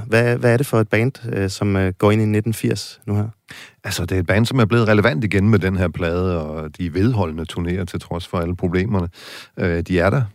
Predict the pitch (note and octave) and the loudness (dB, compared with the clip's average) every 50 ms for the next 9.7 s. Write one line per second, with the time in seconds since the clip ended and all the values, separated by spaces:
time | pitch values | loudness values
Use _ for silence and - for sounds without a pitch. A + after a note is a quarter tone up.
0 | _ - - F#2+ F2 F2 D#2+ C#2+ F2 D#2+ - A#2+ C3 - E3 - C#3 C3 G2+ G2 | _ -4 -2 0 0 0 -2 -2 -6 -6 -4 -4 -4 -4 -2 -2 -2 -2 -2 -4
1 | - A2 G#2+ A2+ A#2 - - - - - - - A#2+ A#2+ B2+ A#2 A2+ A2+ A2 A#2 | -4 -4 -4 -4 -6 -8 -10 -10 -10 -10 -4 -2 0 0 0 0 0 -2 -2 -4
2 | A#2+ - - - - - - _ _ - G#2 F#2+ F2 F2 E2+ D2 D#2 - - G2+ | -6 -8 -10 -18 -20 -20 -20 _ _ -2 0 0 0 0 -2 -4 -6 -4 -2 0
3 | F2 G2 G2 F2+ - A2 C3+ F#3 G3+ - - - - G#2 G#2 G#2 G#2+ A2+ D3 E3+ | 0 2 0 2 2 2 0 0 -2 -4 -6 -4 -2 0 2 4 4 4 4 4
4 | D3 F#2 - - - - - _ _ _ - G2+ F#2+ F#2 F#2 - G#2+ E2 - E2+ | 2 0 -2 -4 -12 -20 -20 _ _ _ -4 -4 -2 -2 -4 -4 -6 -6 -2 0
5 | F2+ G2 G#2 G2 - G#2 G2 E2+ F2+ F2+ F2 F2 F2+ F#2+ G#2 G#2 F#2+ F2 E2 - | 0 0 0 0 -2 -4 -4 -2 -2 -2 0 0 0 0 0 0 0 -2 -2 -4
6 | F#2 F2 E2 F2 - - - _ - C3+ D#3 E3 A2+ F#2+ E2+ E2+ E2 E2+ E2 - | -4 -4 -4 -6 -6 -8 -14 _ 0 2 2 2 2 0 -2 -2 -4 -6 -8 -6
7 | - F2 E2+ - - - F#2 E2+ F2 F2+ E2+ E2 D#2+ E2+ E2 C#2+ F2 F2 E2 D#2+ | -6 -6 -6 -6 -4 -6 -6 -6 -6 -8 -8 -8 -8 -8 -8 -8 -6 -6 -6 -4
8 | D#2 E2 E2 E2 E2 F2+ F2 F#2 F2 F2 E2+ E2 D#2 F2+ F2 D#2+ F2 E2+ E2 - | -6 -6 -6 -4 -4 -4 -4 -2 -2 -2 -2 -2 -4 -4 -6 -4 -6 -6 -6 -6
9 | - - - - F#2 F#2+ - - - - F#2 E2+ E2 D#2+ | -8 -8 -6 -6 -8 -6 -8 -12 -10 -6 -4 -4 -4 -4